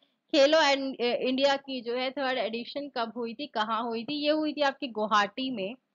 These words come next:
ठीक है। और कब से कब तक? टेंथ जनवरी ट्वेंटी ट्वेंटी से ट्वेंटी सेकंड जनवरी ट्वेंटी ट्वेंटी। और कहाँ? गुवाहाटी, असम में खेलो इंडिया ceremony जो है held हुई थी।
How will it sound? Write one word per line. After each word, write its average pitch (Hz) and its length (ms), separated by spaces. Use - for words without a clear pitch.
ठीक 247 220
है। 277 180
और 233 100
कब 262 280
से 294 200
कब 269 160
तक? 330 240
टेंथ 285 220
जनवरी 254 520
ट्वेंटी 240 340
ट्वेंटी 226 360
से 311 240
ट्वेंटी 262 220
सेकंड 277 380
जनवरी 220 460
ट्वेंटी 240 380
ट्वेंटी। 214 560
और 214 180
कहाँ? 240 420
गुवाहाटी, 214 460
असम 214 440
में 254 340
खेलो 214 400
इंडिया 214 200
ceremony 220 600
जो 208 120
है 254 200
held 302 320
हुई 226 180
थी। 180 280